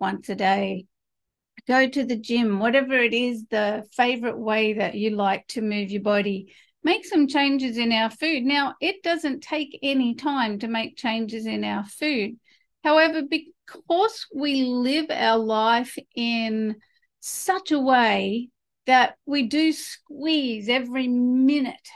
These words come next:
out of the day, we actually leave ourselves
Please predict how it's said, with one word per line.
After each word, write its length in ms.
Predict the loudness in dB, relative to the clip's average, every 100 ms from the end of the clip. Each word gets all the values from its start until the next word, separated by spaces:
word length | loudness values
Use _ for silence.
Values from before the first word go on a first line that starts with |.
| -20 _ -4
out 280 | 0 0
of 120 | 0 -6
the 60 |
day, 640 | -4 0 2 2 -2 -6 -10 _ _ _ _ _ _
we 340 | -4 0 0 -2
actually 800 | -6 -6 -6 -2 0 -2 -2 -6 -16 _ _
leave 440 | -6 -2 0 0 2
ourselves 800 | 2 0 -2 -2 -2 -4 -12